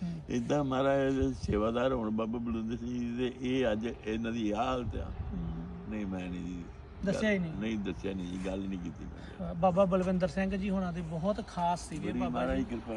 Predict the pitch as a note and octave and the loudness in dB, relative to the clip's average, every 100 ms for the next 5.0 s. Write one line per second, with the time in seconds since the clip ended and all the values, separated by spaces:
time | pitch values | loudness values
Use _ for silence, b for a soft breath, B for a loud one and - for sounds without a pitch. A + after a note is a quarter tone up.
0 | A2 G#2+ A#2+ A2+ A#2 A2 G#2+ G#2+ - G#2+ | -4 -2 -2 -2 -4 -4 -4 -8 -6 -6
1 | G#2+ G#2 G#2 F#2+ F2 - D#2+ D#2 - - | -6 -6 -4 -4 -4 -6 -10 -10 -12 -8
2 | A#2 A#2+ G#2 F#2+ G3+ G3 G#3 G3+ F3+ G3+ | -4 -4 -4 -4 -2 -2 -4 -4 -2 -2
3 | G#3+ - E3+ F3 - E3 F3+ F#3 E3+ F#3+ | -4 -6 -4 -4 -6 -8 -8 -8 -6 -8
4 | G3+ G3 G3 F#3+ G3 E3+ D#3+ D3+ D#3 D#3 | -8 -8 -8 -8 -8 -6 -6 -6 -6 -8